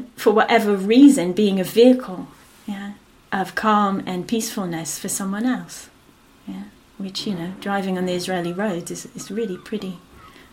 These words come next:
um, a pretty amazing gift to give to <laughs> someone for them to feel peaceful. So we can really contemplate, you know, and, and maybe this is the last thing to say, in our own lives.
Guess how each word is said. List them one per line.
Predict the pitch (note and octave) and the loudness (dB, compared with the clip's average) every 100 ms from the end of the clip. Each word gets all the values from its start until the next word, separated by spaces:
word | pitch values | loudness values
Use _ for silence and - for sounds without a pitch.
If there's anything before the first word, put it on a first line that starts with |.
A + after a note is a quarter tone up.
| _ | _
um, | - F#3 F#3 - _ - | -12 -12 -12 -16 _ -20
a | |
pretty | - - A3 | -8 -2 -2
amazing | G3 G3 G#3+ G#3+ F#3 | 0 0 0 -2 -4
gift | F3+ A#3 - - | -2 -4 -4 -10
to | - | -4
give | A3+ A3 | -4 -4
to | - | -4
<laughs> | - - - - | -4 -4 -8 -10
someone | - G#3+ - - - - - - - | -6 -6 -8 -20 -18 -16 -14 -16 -8
for | A#3 | -6
them | G3 F#3+ G3 | -4 -4 -6
to | - | -8
feel | - G3 | -8 -8
peaceful. | F#3 G#3 F#3+ - - F#3 D#3 - _ _ _ _ _ _ _ _ _ - - - - - - | -8 -10 -10 -12 -14 -16 -18 -20 _ _ _ _ _ _ _ _ _ -20 -20 -20 -20 -20 -4
So | - A#3 | 4 6
we | A3+ A#3+ | 6 4
can | A#3+ B3 A#3+ - A3 | 4 2 2 -2 -4
really | B3 D#4 D#4+ | 2 4 4
contemplate, | - - B3 C4 C4+ A3+ - E3 D3+ - | 2 2 4 4 4 2 -2 -12 -14 -14
you | F#3+ | -12
know, | F#3 | -8
and, | G3+ - G3+ | -8 -8 -8
and | G#3 G3+ | -4 0
maybe | A3+ A#3 | 2 2
this | A3+ A#3 A#3 | 4 4 2
is | G#3 | -4
the | G3 | -2
last | G3+ G3+ G3 - | 0 2 0 -2
thing | G3 F#3+ | -4 -4
to | F#3 | -6
say, | - A#3 A3 E3+ - - - | -6 -4 -4 -6 -10 -18 -4
in | A3+ A3+ | 2 4
our | G#3+ G#3 | 4 4
own | G#3 G3 G3 | 2 0 0
lives. | A3+ B3 F3 E3 F3 - | 2 2 0 -8 -12 -14